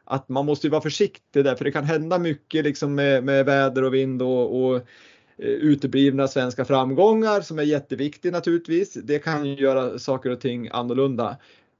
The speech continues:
Men vad, hur, du säger också att en viktig del,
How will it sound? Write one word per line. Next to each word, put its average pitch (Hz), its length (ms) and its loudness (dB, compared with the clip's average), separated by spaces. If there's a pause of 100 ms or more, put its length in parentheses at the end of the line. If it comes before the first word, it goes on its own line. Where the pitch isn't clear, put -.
Men 147 520 0 (160)
vad, 190 560 0
hur, 190 600 -2 (580)
du 170 140 -6
säger 196 260 6
också 214 260 0
att 165 140 -4
en 170 160 -2
viktig 196 540 -4
del, 143 460 2